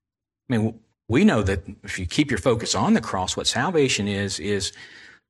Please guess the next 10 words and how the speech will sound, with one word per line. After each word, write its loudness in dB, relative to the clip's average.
a -8
person 0
knows 2
he's 0
completely -2
helpless, -4
unable 2
to -4
save -2
himself, -10